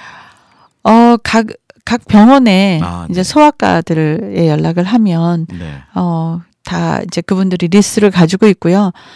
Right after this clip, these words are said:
Speaker 1: 또 한 미국 단체에서, 어, 그런 이미 그런 심장병인 아이들을 다 가지고 이제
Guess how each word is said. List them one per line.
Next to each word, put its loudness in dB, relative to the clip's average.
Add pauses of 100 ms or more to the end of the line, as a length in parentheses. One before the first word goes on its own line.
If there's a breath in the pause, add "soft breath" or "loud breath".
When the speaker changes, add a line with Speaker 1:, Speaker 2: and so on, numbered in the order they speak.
(280 loud breath)
Speaker 1:
또 2
한 2
미국 2
단체에서, 0 (440 soft breath)
어, -2
그런 0 (180)
이미 2 (340)
그런 -2
심장병인 0
아이들을 -4
다 -10
가지고 -4
이제 -6